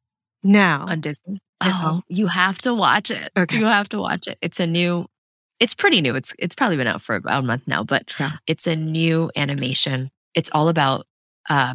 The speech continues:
Speaker 2: preteen girls.
Speaker 1: Uh-huh.
Speaker 2: And the main character changes into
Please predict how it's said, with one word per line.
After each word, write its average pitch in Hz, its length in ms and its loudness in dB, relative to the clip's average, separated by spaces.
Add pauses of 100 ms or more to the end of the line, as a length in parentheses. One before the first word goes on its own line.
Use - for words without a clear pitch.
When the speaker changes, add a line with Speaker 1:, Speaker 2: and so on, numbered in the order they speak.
Speaker 2:
preteen 147 540 0
girls. 143 720 -2 (160)
Speaker 1:
Uh-huh. 156 280 2 (180)
Speaker 2:
And 139 460 -2 (1080)
the 151 60 2
main 143 300 2
character 127 680 -4 (760)
changes 117 720 0
into 113 560 -6